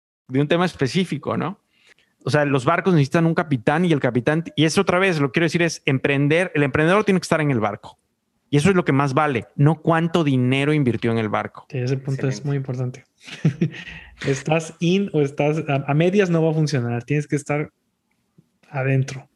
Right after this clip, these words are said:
Speaker 2: Sí,
Speaker 1: Sí.
Speaker 2: es como
Speaker 1: Ser-
Speaker 2: que estás emprendiendo o estás invirtiendo, ¿no? Invirtiendo es como que algo pasivo que no le tomas mucho tiempo, ¿no? Pero si vas a, este, si vas a, a emprender,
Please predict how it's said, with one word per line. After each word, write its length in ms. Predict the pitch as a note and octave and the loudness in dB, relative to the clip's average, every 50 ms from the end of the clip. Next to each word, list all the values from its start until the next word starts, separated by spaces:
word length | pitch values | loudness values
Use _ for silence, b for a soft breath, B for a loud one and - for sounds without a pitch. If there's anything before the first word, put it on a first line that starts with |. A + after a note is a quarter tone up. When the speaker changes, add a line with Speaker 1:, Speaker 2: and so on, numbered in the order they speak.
| _ _ - | _ _ -6
Speaker 2:
Sí, 60 | - D#3 | 0 0
Speaker 1:
Sí. 40 | D#3 | 0
Speaker 2:
es 100 | D#3+ D#3+ | 0 2
como 180 | - G3+ F#3+ F3+ | 0 0 2 2
Speaker 1:
Ser- 80 | E3 E3 | 2 2
Speaker 2:
que 180 | D3+ C#3 C#3 | 2 2 0
estás 300 | C3+ C3 - F3 F#3+ F#3 | -2 0 0 0 0 2
emprendiendo 720 | G3 G3+ G3 - - D#3+ D3+ D3 D3+ E3+ F#3 G3+ A3 A3 G#3 | 0 0 0 0 0 0 0 0 0 0 0 0 0 0 0
o 120 | F3 D3+ | 0 0
estás 400 | C#3 C3+ - D3 C#3+ C#3 - - - | 0 -2 -2 -4 -4 -4 -6 -6 -4
invirtiendo, 760 | E3 D#3 D3+ C#3 C#3 C3 B2+ B2+ - C#3 C#3 C3+ C3 B2 A#2+ | -2 0 0 2 0 0 -2 -2 -4 -2 -2 0 0 -2 -2
¿no? 120 | B2 B2+ | -2 -2
Invirtiendo 600 | C3+ C3+ C3 C3 C3 C3 - D3+ E3 F3+ F3 F3 | 0 0 0 0 0 -2 -2 -2 -2 0 0 0
es 80 | F3 F3 | -2 -2
como 260 | - - D#3 C#3+ C3 | -2 -2 -2 -2 -2
que 80 | - C3 | -2 -2
algo 180 | C#3+ D3+ D#3 | -2 -2 -2
pasivo 440 | D#3 C3+ B2+ - D#3 D#3+ E3 D#3+ D3+ | -2 -4 -2 0 2 2 4 2 2
que 100 | D#3+ C#3 | 0 0
no 140 | C3 C3+ C#3 | 0 0 0
le 100 | D3 D3 | 0 0
tomas 280 | C3+ D3+ D3 D3 D3 C#3 | 0 0 -2 -2 -2 0
mucho 260 | C#3+ C#3+ C3+ C3+ C3+ C3+ | 0 -2 -2 -2 -4 -4
tiempo, 360 | - C3 C3 B2+ - B2 A#2+ | -2 -2 -4 -4 -4 -6 -4
¿no? 200 | A#2+ B2+ C3 C3 | -4 -2 -2 -2
Pero 240 | - B2+ B2 B2+ B2 | -2 -2 0 0 -2
si 160 | - - C3+ C3+ | 0 0 2 2
vas 180 | C#3+ D#3+ D#3+ | 2 2 2
a, 60 | F#3 | 0
este, 480 | F3+ E3+ F3 - - C#3 C3+ B2+ B2 B2 | 0 -2 -2 -4 -2 -2 0 -2 -2 -4
si 200 | - - C#3+ C3+ | -4 -2 -2 0
vas 260 | C3 C#3 D3+ E3 E3 | 0 0 0 0 0
a, 180 | F#3 F3 D#3 - | -2 -2 -2 -4
a 120 | - C#3 C3+ | -4 -2 -2
emprender, 560 | C3+ C3 C3+ C3+ B2+ B2+ C#3+ D#3+ F3 - - | -2 0 0 0 0 0 0 0 0 -2 -6